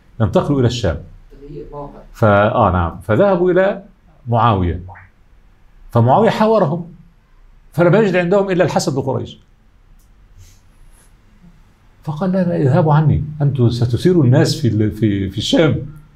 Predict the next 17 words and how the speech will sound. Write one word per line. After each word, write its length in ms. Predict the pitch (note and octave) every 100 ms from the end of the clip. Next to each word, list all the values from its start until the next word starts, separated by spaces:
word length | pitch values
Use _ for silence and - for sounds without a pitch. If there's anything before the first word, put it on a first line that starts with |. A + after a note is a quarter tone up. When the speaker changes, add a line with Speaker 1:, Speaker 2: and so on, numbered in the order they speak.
| -
Speaker 1:
تثيروا 280 | C#3 F3 D#3
الناس 220 | D3 D#3+
في 100 | C#3
دمشق 280 | C#3 E3+ -
علي، 300 | B2+ D#3 C#3 - - - -
اذهبوا 360 | B2+ C#3+ F#3+ C#3+
عني 360 | D#3+ C3 G2+ - - -
إلى 160 | C#3 C3
خالد 380 | D3+ E3 B2+ A2+
بن، 200 | B2 A2
إلى 120 | G#2+
عبد 260 | A2+ A2+
الرحمن 300 | A#2 C3+ D#3
بن 100 | B2
خالد 300 | A#2+ B2+ G#2+
بن 80 | F#2+
وليد." 320 | F#2+ F#2 F2